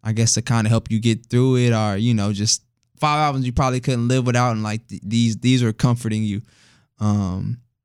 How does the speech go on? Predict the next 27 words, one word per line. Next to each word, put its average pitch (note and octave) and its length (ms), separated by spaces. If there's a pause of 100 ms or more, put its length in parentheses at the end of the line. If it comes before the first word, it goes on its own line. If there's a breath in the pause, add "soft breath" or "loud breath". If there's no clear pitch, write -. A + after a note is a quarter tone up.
(160)
um, F2+ 540 (200)
what A#2+ 120
albums A#2 380
would, A2 200
would, G2+ 260
would G#2 180
you F#2+ 80
take? G2 340
Let's F#3 160
say F#3+ 180
I, D3+ 120
let's E3+ 160
say F#3+ 100
I'm D3+ 120
shipping B2+ 300
you A#2+ 140
off A2+ 200
to B2 120
a A2+ 60
deserted A2 360
island A2 360
'cause G#2 80
you, A2 280 (440 loud breath)
you D3+ 160
were E3 100
in F3 140
America, D#3+ 760